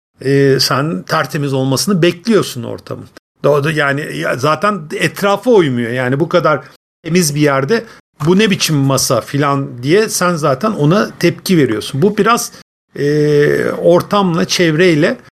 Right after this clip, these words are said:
ve hani o hizmeti, servisi alan ya da onu veren kişilerin alışkanlıklarıyla ilgili. E, ama,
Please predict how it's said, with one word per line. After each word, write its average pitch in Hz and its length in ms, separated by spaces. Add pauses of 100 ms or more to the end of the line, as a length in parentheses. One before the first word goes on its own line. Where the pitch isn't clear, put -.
(220)
ve 180 440
hani 160 280
o 175 340
hizmeti, 165 580
servisi 147 640
alan 147 560
ya 139 200
da 156 100
onu 147 260
veren 156 340
kişilerin 151 400
alışkanlıklarıyla 156 1300 (400)
ilgili. 107 440 (520)
E, 117 640
ama, 175 420